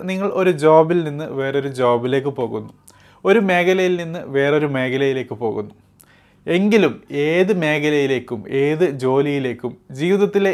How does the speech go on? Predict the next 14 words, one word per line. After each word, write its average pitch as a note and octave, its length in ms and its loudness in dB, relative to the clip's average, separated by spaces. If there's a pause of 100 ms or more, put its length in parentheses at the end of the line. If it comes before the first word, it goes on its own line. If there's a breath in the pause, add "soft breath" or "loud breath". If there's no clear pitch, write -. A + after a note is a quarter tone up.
ഏത് F3+ 380 2
കാര്യങ്ങളിലേക്കും D3 880 2 (420 soft breath)
ഒരുപോലെ D#3+ 600 0 (220)
ഉപയോഗം E3+ 540 0
കാണുന്ന, B2 400 0 (420)
യൂസേജുള്ള, D3+ 880 0 (220)
യുട്ടിലിറ്റിയുള്ള C#3 880 0 (460 soft breath)
ഒരു F#3+ 160 4
പറ്റം F#3 440 2 (100)
കഴിവുകളെയാണ് D3 720 0 (120)
ട്രാൻസ്ഫറബിൾ C#3+ 760 -2
സ്കിൽസ് D3 440 -6
എന്ന് C3+ 160 -6
പറയുന്നത്. B2 440 -2